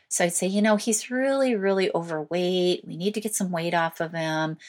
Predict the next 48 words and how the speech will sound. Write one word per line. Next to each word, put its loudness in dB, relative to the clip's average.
you -4
know, 2
and, 2
and 4
she 4
always 8
understood 4
this 2
<laughs> -8
for 4
some 6
reason. -2
She -2
understood 0
when 0
I 0
would -2
say -2
he -4
was -2
heavy. -2
And 0
she 4
was 2
like, -2
"Oh, 10
no, 10
doctor, 2
he -6
doesn't -2
eat." -4
Or -4
she'd 0
say, -4
"Doc, 2
doctor." 2
She'd -4
say, 0
"He -2
doesn't, 4
he -2
doesn't 6
eat 4
very -4
much. -8
He -2
doesn't 0
eat." -2